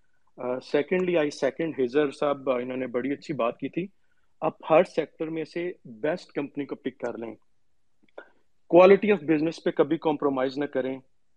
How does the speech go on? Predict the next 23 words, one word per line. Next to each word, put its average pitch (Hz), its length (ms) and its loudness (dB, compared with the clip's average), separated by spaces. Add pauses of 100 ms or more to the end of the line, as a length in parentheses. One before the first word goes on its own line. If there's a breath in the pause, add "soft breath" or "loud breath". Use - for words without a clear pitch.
(420)
آ، 135 180 0
ٹرینڈنگ 175 420 0
اسٹاکس 135 420 -6
کو 160 100 -8
فالو 131 280 -6
نہ 143 100 -6
کریں۔ 131 340 -6 (400)
جب 139 140 -4
آپ 147 180 -4
کوالٹی 160 380 -2
پہ 175 120 -8 (100)
کمپرومائز 139 560 -2
نہیں 165 100 -6
کریں 139 280 -2
گے 147 120 -4 (600)
تو 151 60 -4
automatically 156 840 -2
you 151 140 0
will 151 100 -2
start 135 480 -2
getting 131 300 -4
returns, 123 840 -4
but 135 80 4